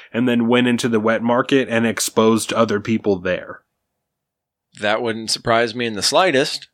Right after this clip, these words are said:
Speaker 1: And which, I would like to point out, is what I said happened from the very beginning.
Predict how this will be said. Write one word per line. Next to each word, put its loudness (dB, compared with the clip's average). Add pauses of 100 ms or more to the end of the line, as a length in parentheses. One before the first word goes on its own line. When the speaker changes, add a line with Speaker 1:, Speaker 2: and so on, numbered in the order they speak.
(120)
Speaker 1:
And 0
which, -2
I 2
would 2
like 0
to 2
point 0
out, 0 (540)
is -2
what 0
I 2
said 0
happened 0
from 2
the 2
very 2
beginning. -6